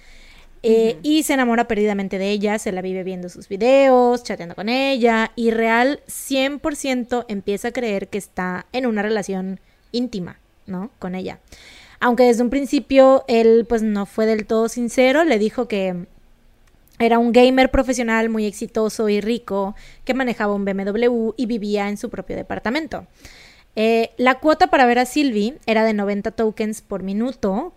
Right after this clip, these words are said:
Speaker 1: que aquí tuve que hacer matemáticas, no sé si me salió bien,
Speaker 2: <laughs>
Speaker 1: porque, pues, t-, soy diseñadora
Speaker 2: No es lo
Speaker 1: gráfica,
Speaker 2: tuyo.
Speaker 1: <laughs> no es lo mío.
Speaker 2: Ujú.
Speaker 1: Eh, que bueno, un dólar es igual a un poco más de ocho tokens, entonces Sylvie cobraba unos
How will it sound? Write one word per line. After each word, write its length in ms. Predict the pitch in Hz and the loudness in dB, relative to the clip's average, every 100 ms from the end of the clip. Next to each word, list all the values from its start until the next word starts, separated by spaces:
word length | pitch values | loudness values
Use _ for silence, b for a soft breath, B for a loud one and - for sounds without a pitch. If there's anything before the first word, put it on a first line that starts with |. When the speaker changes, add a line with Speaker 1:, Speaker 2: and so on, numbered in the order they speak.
| - | -6
Speaker 1:
que 240 | 208 220 | -2 0
aquí 240 | 214 214 208 | -2 -4 -6
tuve 260 | 226 220 | -2 -2
que 80 | 214 | -2
hacer 680 | 196 214 214 214 208 202 214 | -2 0 0 -2 -6 -8 -6
matemáticas, 840 | 208 202 208 220 214 233 208 226 | -4 -2 -2 -2 -2 -4 -4 -2
no 160 | 220 202 | -2 -2
sé 160 | 208 | -2
si 580 | 208 220 208 202 185 190 | -2 -4 -2 -2 -2 -2
me 220 | 190 202 | -2 -2
salió 300 | 214 196 208 | 0 0 0
bien, 260 | 220 247 247 | 2 2 2
Speaker 2:
<laughs> 0 | |
Speaker 1:
porque, 240 | 247 220 | 0 -2
pues, 260 | 185 190 - _ | -4 -8 -12 _
t-, 80 | 208 - 208 196 - 185 - - - | -12 -8 -8 -8 -12 -20 -20 -20 -12
soy 200 | - 202 | -4 -2
diseñadora 440 | 214 208 185 185 | -2 -2 -2 0
Speaker 2:
No 60 | 202 | 2
es 40 | |
lo 60 | 208 208 | 2 0
Speaker 1:
gráfica, 160 | 208 240 | 0 -2
Speaker 2:
tuyo. 240 | 185 185 294 - | -4 -4 -6 -4
Speaker 1:
<laughs> 80 | 285 | -4
no 60 | |
es 60 | 214 | -2
lo 100 | 202 | -2
mío. 220 | 208 208 | -2 -2
Speaker 2:
Ujú. 100 | 202 185 B B B - | -4 -10 B B B -4
Speaker 1:
Eh, 500 | 208 214 208 208 - - | 0 2 2 0 -4 0
que 140 | 240 | 4
bueno, 300 | 254 247 208 | 6 4 -2
un 260 | 254 294 320 | -2 -2 2
dólar 380 | 302 285 226 247 | 4 4 2 0
es 200 | 240 233 | -2 -2
igual 360 | 247 226 220 220 | -2 2 2 2
a 120 | 220 | 0
un 180 | 208 208 | -2 -4
poco 260 | 226 214 220 | -4 -4 -4
más 300 | 208 202 185 | -4 -4 -4
de 160 | 196 - | -6 -6
ocho 300 | 202 - 233 | -6 -6 -2
tokens, 580 | 262 294 370 440 - B B B | -2 0 -2 -4 -8 B B B
entonces 500 | - 220 233 233 254 | -6 -2 0 0 0
Sylvie 380 | 254 262 240 262 | -2 -2 0 0
cobraba 400 | 262 220 208 214 | 0 0 0 0
unos 340 | 214 220 220 | 0 -2 -4